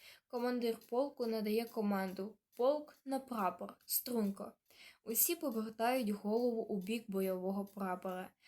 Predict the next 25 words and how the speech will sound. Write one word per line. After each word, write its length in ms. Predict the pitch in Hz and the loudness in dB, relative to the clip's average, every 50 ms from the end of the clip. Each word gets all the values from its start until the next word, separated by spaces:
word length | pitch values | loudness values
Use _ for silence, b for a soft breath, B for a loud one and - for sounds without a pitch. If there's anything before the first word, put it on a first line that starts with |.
| B B B | B B B
та 120 | - 311 311 | -6 -4 -2
вітають 580 | 320 311 311 - 277 226 202 190 185 185 - | -2 -2 0 2 2 2 2 0 -2 -2 -4
його. 360 | 185 185 185 208 196 - - _ _ _ _ _ _ _ _ _ _ _ _ b b b b b b b b | -4 -4 -4 -6 -8 -10 -10 _ _ _ _ _ _ _ _ _ _ _ _ b b b b b b b b
Для 200 | 208 226 294 311 | -2 2 2 4
віднесення 720 | 302 294 254 226 220 214 226 247 269 - - 294 285 285 | 4 4 2 2 2 2 2 4 4 2 2 2 0 -2
прапора 540 | 277 - - 262 262 262 262 254 247 240 226 | -4 -4 -4 -2 -2 0 0 0 0 -2 -4
командир 520 | 226 220 208 208 208 208 202 240 233 226 226 - - | -4 -2 0 0 0 0 2 0 0 -2 -2 -6 -4
полку 380 | 226 240 240 226 226 - 220 | -2 0 0 -2 -2 -6 -8
подає 460 | 208 - - 220 196 214 220 214 269 | -6 -4 -4 -2 -2 0 -2 -2 -4
команду, 640 | 262 269 - 269 254 220 196 196 214 233 247 277 269 | -6 -4 -4 -2 0 0 0 0 0 -2 -2 -4 -4
за 140 | 247 247 226 | -2 -2 0
якою 380 | 214 202 202 - 262 262 254 | 0 -2 0 2 2 2 2
прапороносний 1000 | 262 - 233 226 220 - 220 220 220 208 202 208 220 220 220 - - 214 202 190 | 0 -2 -4 -4 -4 -4 -4 -2 0 0 0 0 0 2 2 0 0 0 0 -2
взвод 400 | 185 185 196 214 262 277 269 247 | -2 -4 -4 -2 -2 -2 -4 -6
виходить 520 | 214 208 196 - 247 254 247 247 220 - | -8 -8 -8 -4 -2 -2 -2 -4 -6 -8
у 40 | 208 | -12
колону 440 | - - 196 190 202 214 220 214 208 | -8 -6 -4 -2 0 0 0 0 -2
по 160 | 208 - 190 | -4 -8 -14
три 440 | 190 - 196 185 190 202 226 262 277 B B B B B B B B B _ - | -12 -10 -10 -8 -6 -6 -6 -8 -10 B B B B B B B B B _ -8
і 160 | 269 277 269 | -6 -4 -4
зупиняється 800 | 269 - 240 220 - 208 202 196 208 214 220 226 226 226 233 220 | -2 -4 -4 -4 -2 0 0 2 2 2 2 0 0 0 -2 -2
перед 380 | 220 214 208 208 214 208 - | -2 -4 -4 -4 -4 -6 -4
лівофланговим 960 | 220 214 214 214 214 208 196 196 - 202 202 202 214 220 226 226 220 220 220 208 | -4 -4 -2 -2 -4 -6 -6 -8 -6 -4 -2 0 0 0 -2 0 0 0 0 0
підрозділом 720 | - 202 185 190 185 196 196 202 196 208 208 202 202 196 | -2 -4 -4 -2 0 0 0 0 0 0 0 0 0 -2
полку. 540 | 196 - 196 185 180 - - - - - | -2 -4 -4 -4 -4 -6 -10 -16 -18 -18